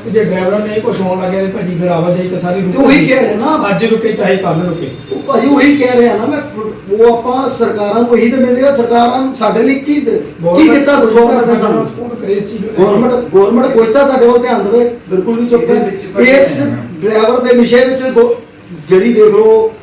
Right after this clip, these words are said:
Speaker 2: ਕੋਈ ਵੀ ਸਰਕਾਰੀ ਦਾਇਰਾ ਹੈ, ਡਰਾਈਵਰ ਦੇ ਮੁੱਦੇ ਵਿੱਚ ਉਹ ਚੁੱਪ ਹੈ,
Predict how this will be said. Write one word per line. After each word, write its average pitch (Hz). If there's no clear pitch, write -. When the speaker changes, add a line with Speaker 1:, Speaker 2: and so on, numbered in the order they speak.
Speaker 2:
ਕੋਈ 226
ਵੀ 269
ਸਰਕਾਰੀ 202
ਦਾਇਰਾ 190
ਹੈ, 160
ਡਰਾਈਵਰ 233
ਦੇ 277
ਮੁੱਦੇ 254
ਵਿੱਚ 269
ਉਹ 262
ਚੁੱਪ 233
ਹੈ, 160